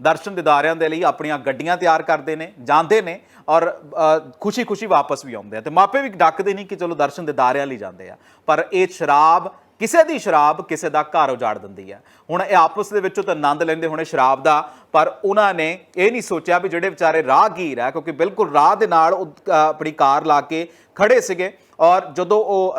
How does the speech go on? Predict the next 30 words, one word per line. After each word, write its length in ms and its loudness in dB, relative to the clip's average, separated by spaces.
ਅ, 20 2
ਚੜ੍ਹਨ 400 0
ਲੱਗੇ 180 -2
ਪੈਂਚਰ 380 -4
ਲਾ 220 2
ਕੇ 320 -2
ਤਾਂ 200 2
ਉਸਨਾਂ 420 -4
ਨੇ 120 -6
ਪਿੱਛੋਂ 380 -12
ਦੀ 160 -12
ਕਾਰ 420 -2
ਚਾੜ 280 -12
ਦਿੱਤੀ 260 -18
ਆ। 60 -12
ਪਰਿਵਾਰ 460 2
ਦਾ 160 0
ਬਹੁਤ 260 2
ਬੁਰਾ 260 2
ਹਾਲ 280 2
ਹੈ। 240 -2
ਪਰਿਵਾਰ 420 4
ਗੁਰਸਿੱਖ 380 -4
ਪਰਿਵਾਰ 400 0
ਹੈ, 60 -2
ਇਹ 80 -4
ਸਿੰਘ 220 -10
ਸਰਦਾਰ 400 0
ਮੁੰਡੇ 340 2
ਆ 120 2